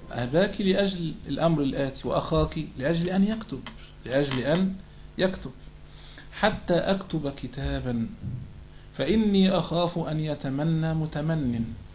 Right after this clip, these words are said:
حتى أكتب كتابا، بعض العلماء يقولون كان سيكتب صلى الله عليه وسلم في هذا الكتاب النص على خلافة أبي بكر،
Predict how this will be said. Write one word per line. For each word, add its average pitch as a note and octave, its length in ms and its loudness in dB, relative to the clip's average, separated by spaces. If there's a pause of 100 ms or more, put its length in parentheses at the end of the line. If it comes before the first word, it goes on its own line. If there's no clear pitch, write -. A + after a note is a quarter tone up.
(200)
حتى F#3 280 -2
أكتب F#3 440 2
كتابا، F3 400 -2
بعض F#3 300 2
العلماء F3+ 440 0
يقولون F3+ 600 0 (540)
كان G#3 440 4
سيكتب F3+ 600 -2
صلى E3 320 0
الله D3+ 380 0
عليه D3+ 160 -4
وسلم D#3+ 500 -4
في C#3+ 160 -6
هذا D#3 220 0
الكتاب F#3 580 0 (800)
النص D3+ 460 0
على C#3+ 280 0
خلافة C#3 500 -4 (580)
أبي B2 260 -2
بكر، A#2+ 260 -6